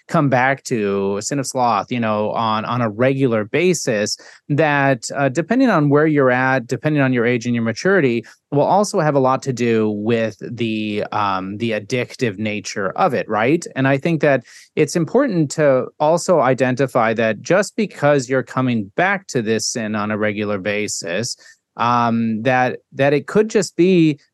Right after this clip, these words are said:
because of a certain degree of, of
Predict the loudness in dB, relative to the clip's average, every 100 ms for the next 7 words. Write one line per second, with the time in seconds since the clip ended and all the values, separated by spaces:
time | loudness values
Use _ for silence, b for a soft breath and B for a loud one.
0 | -2 -2 2 2 2 0 0 0 0 0
1 | 0 2 4 4 2 2 4 4 2 2
2 | 0 -4 -2 0 0